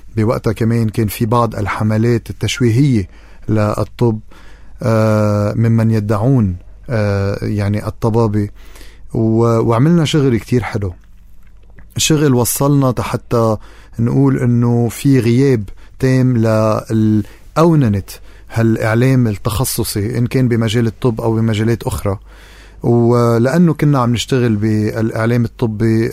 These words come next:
آه، وبوقتها حتى نحن وحضرتك وكتار من الزملاء، آه، شاركنا عربيا وعالميا ونلنا جوائز،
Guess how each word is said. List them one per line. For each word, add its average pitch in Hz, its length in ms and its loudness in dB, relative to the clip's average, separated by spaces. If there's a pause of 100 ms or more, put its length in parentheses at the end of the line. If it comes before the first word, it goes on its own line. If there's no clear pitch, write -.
آه، 104 580 0
وبوقتها 110 720 -2
حتى - 340 -6
نحن 113 380 -2
وحضرتك 110 720 -4 (400)
وكتار 127 360 0
من 113 140 2
الزملاء، 110 560 0 (640)
آه، 104 500 0
شاركنا 123 500 0
عربيا 117 680 0
وعالميا 110 640 0
ونلنا 113 420 2
جوائز، 104 600 0